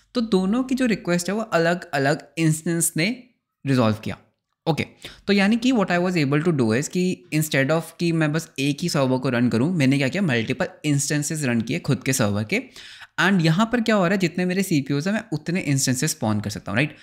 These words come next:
तो डॉक्यूमेंटेशन में वापस चलते हैं। So यहाँ पर basically हुआ क्या? You can see that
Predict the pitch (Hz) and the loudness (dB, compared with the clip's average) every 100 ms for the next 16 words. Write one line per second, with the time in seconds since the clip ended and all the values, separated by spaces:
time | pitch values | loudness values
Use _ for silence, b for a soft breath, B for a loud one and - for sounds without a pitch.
0 | B - 156 143 170 165 160 170 165 127 | B -4 -2 0 0 -2 -2 -4 -2 -4
1 | - 143 117 143 254 - b b b b | -4 -2 -2 -2 -4 -8 b b b b
2 | - 233 208 196 214 220 196 208 226 196 | -4 2 4 4 2 2 2 2 2 4
3 | 156 160 135 170 175 156 160 170 165 | 4 2 2 0 0 0 0 0 -2